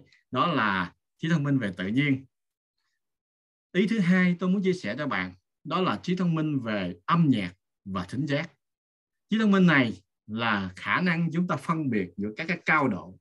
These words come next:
nhịp độ, âm sắc và âm điệu khác nhau. Chúng ta sẽ phân biệt được giữa cái, à, thanh, và chúng ta phân biệt giữa đồ, re, mi, fa, sol và cái cách luyến lái của các cái ca sĩ, nghệ sĩ, vân vân.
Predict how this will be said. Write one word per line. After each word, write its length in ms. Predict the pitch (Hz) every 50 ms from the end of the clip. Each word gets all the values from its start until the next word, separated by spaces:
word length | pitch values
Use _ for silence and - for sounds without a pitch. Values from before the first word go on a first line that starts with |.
| _ -
nhịp 240 | 120 127 123 - -
độ, 420 | 110 110 98 90 87 92 95 - _ -
âm 240 | - 165 151 143 139
sắc 220 | 135 - 202 202 - _ _ _ -
và 200 | 104 107 98 90
âm 240 | - 107 117 113 104
điệu 180 | 92 90 92
khác 240 | 95 147 151 151 -
nhau. 300 | 143 139 131 123 127 - _ _ _ _ -
Chúng 120 | 180 190
ta 120 | 185 165 147
sẽ 140 | - 151 139
phân 240 | - 170 151 143
biệt 200 | 127 107 101 95
được 180 | 101 101 98 104 107 110
giữa 400 | 107 110 104 98 98 110 135 147 143 -
cái, 320 | 139 135 151 160 170 175 - _ _ _ _ _ _ _
à, 260 | - 127 117 117 117 -
thanh, 340 | - 170 175 175 170 160 143 135 - _ _ _ _ -
và 200 | 104 104 101 95 92
chúng 120 | 135 135
ta 160 | - 143 131
phân 200 | 131 - 151 147
biệt 140 | 120 104 104 101
giữa 160 | 98 107 113 -
đồ, 400 | 170 143 135 127 110 104 95 98 127 143
re, 140 | 151 151
mi, 160 | 151 156 147 139
fa, 200 | 131 147 135 131
sol 240 | - 147 143 139 131 117 107
và 280 | 110 98 95 92 90 -
cái 160 | - 156 -
cách 140 | - 180 180 _ -
luyến 260 | 147 160 180 196 208
lái 320 | 196 185 180 196 214 220 220 -
của 180 | 202 196 196 -
các 180 | - 175 170 -
cái 120 | 180 165 -
ca 160 | 160 156 147
sĩ, 220 | - - 98 95
nghệ 220 | 120 127 101 98 98
sĩ, 160 | - 95 101
vân 140 | 139 139 139
vân. 140 | 156 143